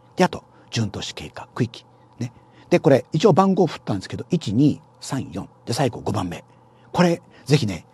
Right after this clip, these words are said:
この言い回しね、ちょっと大きくしますよ、ここは。よいしょ。都市計-、あ、ごめんなさい。ちょっとピント大丈夫かな？大丈夫ですね。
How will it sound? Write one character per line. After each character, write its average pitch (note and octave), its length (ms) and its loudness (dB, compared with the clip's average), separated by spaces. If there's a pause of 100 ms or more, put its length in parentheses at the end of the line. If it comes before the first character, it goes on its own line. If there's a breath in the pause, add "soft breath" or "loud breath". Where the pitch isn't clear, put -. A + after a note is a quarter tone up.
(240 soft breath)
こ C3+ 100 2
の A#2 140 2
言 D#3 140 6
い F3 40 6
回 E3+ 140 4
し D#3 120 0
ね、 D3+ 80 8
ち D3+ 100 -6
ょ - 0 -
っ - 20 -14
と A#2+ 100 -2
大 G#2+ 80 0
き - 120 -12
く - 20 -12
し - 80 -12
ま D#2 60 -12
す - 80 -14
よ、 A#2+ 100 -4
こ A2+ 140 -4
こ E2 100 -14
は。 D#2 140 -14 (840)
よ C3+ 60 -8
い - 20 -10
し - 80 -12
ょ。 - 60 -16 (2000 loud breath)
都 F3 100 6
市 - 100 -2
計-、 F#3 320 6
あ、 - 60 -20
ご A2+ 60 -2
め F#2+ 40 -2
ん E2+ 40 -8
な - 40 -12
さ - 60 -10
い。 - 20 -10
ち - 80 -16
ょ - 20 -14
っ - 20 -20
と - 80 -6
ピ - 140 -6
ン G2+ 40 -2
ト - 120 -8
大 F#2+ 140 -8
丈 G#2 80 -12
夫 - 40 -16
か - 100 -20
な？ - 100 -18 (1500)
大 G2 100 -6
丈 - 40 -12
夫 - 20 -20
で - 40 -20
す - 60 -20
ね。 - 140 -12